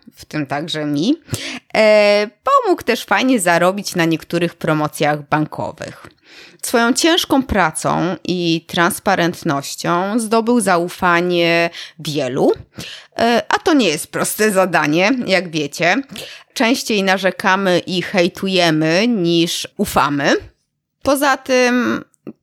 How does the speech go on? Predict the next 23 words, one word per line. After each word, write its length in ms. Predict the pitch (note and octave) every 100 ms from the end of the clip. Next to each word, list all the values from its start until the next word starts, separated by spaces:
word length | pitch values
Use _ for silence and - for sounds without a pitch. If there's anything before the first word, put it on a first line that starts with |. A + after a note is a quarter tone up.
| _ _ _
Michał 340 | A3 D#4+ E4+ C4
jest 220 | C4 -
tak 220 | A#4 -
miłym 400 | C#4+ B3 F#3+ F3+
gościem, 840 | D#3+ D#3 - - D#3 D#3 F3 A3 - -
że 200 | A3 B3
no, 140 | D4+ F4+
nie 260 | F#4+ C#4
da 140 | E3 D3
się 160 | -
go 180 | D3+ E3+
nie 160 | D#3 D3+
lubić. 540 | - - - - - - - - _ -
E, 220 | F#3 F3+
miły, 440 | G#3+ C4 G#3+ A3+ E4 - _ -
ale 380 | G#3 A#3+ C4+ -
asertywny. 920 | - C4 - A3+ - F3+ D3 D#3+ F#3 D4 A4+ - - - - _ _ _ _ _
I 80 | D4+
to 240 | - _ C5+ C#5+
właśnie 480 | B4 A#4+ - G4+ F4+
w 140 | C#4
nim 600 | D4+ D#4 D#4+ D4+ D4+ C#4 C4+
podziwiam, 720 | - D4+ G#3 F3 C3 B2 B2